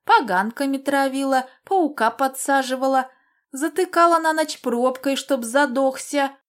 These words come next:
Так он через другую ноздрю лезет». Послышалось брезгливое фырканье белокожего. Солнечный эльф взросшен на красоте и эстетике,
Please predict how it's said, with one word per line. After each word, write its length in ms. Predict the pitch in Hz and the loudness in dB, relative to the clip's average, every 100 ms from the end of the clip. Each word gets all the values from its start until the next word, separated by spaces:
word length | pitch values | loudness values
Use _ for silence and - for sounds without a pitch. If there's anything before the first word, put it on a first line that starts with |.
| _ _ _ | _ _ _
Так 220 | 349 339 | -2 0
он 100 | 381 | 0
через 280 | 339 339 320 | 0 -2 -2
другую 440 | 320 359 240 254 | 0 0 0 -2
ноздрю 420 | 254 262 233 262 262 | 0 0 0 -4 -4
лезет». 580 | 254 254 233 247 - _ _ _ _ _ _ _ _ _ _ _ | -4 -4 -6 -8 -12 _ _ _ _ _ _ _ _ _ _ _
Послышалось 680 | 208 196 247 302 294 277 240 | -6 -4 -2 -2 0 -2 0
брезгливое 760 | 214 208 180 196 196 190 190 | 0 0 0 -2 0 0 0
фырканье 640 | 190 208 185 - 175 175 | -2 -4 -4 -6 -10 -10
белокожего. 920 | 175 185 190 190 180 165 147 156 165 - _ - | -6 -2 0 0 -4 -8 -8 -12 -16 -20 _ -14
Солнечный 840 | - 208 202 185 170 196 180 - | -4 0 0 -4 -8 -8 -10 -8
эльф 360 | 180 180 240 - _ - | -6 -6 -8 -16 _ -14
взросшен 720 | 220 240 294 302 - 269 254 | -6 -2 0 -2 -4 -4 -2
на 100 | 247 | -2
красоте 720 | 247 233 233 214 202 - 240 | -2 -4 -2 -4 -4 -6 -6
и 280 | - 226 220 | -4 -4 -4
эстетике, 800 | 220 - 247 233 170 - - | -6 -6 -6 -6 -12 -12 -18